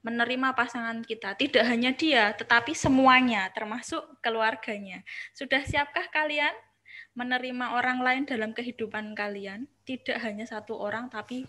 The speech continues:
keluarga besar. Kemudian, menikah itu adalah proses adaptasi sepanjang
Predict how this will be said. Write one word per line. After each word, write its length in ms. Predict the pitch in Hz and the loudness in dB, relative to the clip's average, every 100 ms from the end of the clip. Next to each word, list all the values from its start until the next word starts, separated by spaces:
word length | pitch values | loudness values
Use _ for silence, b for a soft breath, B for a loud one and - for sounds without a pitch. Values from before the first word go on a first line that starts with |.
| _ | _
keluarga 600 | 226 226 240 254 - 254 | -8 -4 -4 -4 -6 -6
besar. 560 | - - - 185 170 - _ _ _ _ _ _ _ _ _ _ - | -8 -18 -12 -10 -12 -16 _ _ _ _ _ _ _ _ _ _ -8
Kemudian, 480 | 254 285 285 269 359 - _ _ _ _ _ B B B B | -2 -2 0 0 0 -2 _ _ _ _ _ B B B B
menikah 540 | 262 285 320 349 392 - | -4 -2 0 0 0 -2
itu 320 | 381 311 220 240 | -2 -2 -2 -2
adalah 320 | 240 220 233 | -2 -6 -8
proses 560 | - 240 - 285 - | -6 -6 -6 -10 -4
adaptasi 720 | - 233 208 208 202 202 208 214 | -4 -2 -6 -4 -8 -8 -10 -10
sepanjang 640 | 208 - 202 202 208 | -10 -10 -8 -8 -10